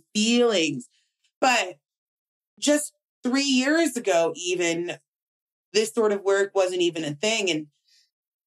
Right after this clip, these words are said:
you know, I think the more of us that acknowledge our divine feminine parts of ourselves will help others, give others permission to do so, A K A the fucking patriarchy.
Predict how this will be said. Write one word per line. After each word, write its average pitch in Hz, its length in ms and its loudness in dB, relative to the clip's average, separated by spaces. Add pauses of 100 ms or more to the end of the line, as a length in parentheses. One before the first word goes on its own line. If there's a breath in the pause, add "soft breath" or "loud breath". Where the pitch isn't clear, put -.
(120)
you 226 100 0
know, 208 180 2
I 214 240 2
think 247 260 0
the 202 140 -2
more 202 280 2
of 214 120 0
us 180 320 2
that 180 140 -2
acknowledge 175 920 0
our 160 420 2
divine 180 440 -2
feminine 170 340 -2
parts 170 260 -2
of 180 120 -2
ourselves 160 760 -4
will 175 280 -2
help 175 380 -4
others, 185 520 -2
give 160 240 -4
others 165 300 -2
permission 208 460 -6
to 208 60 -8
do 214 180 -4
so, 208 640 -4
A 185 120 0
K 180 280 -4
A 170 40 -4
the 151 180 -16
fucking 160 260 -2
patriarchy. 175 1040 -8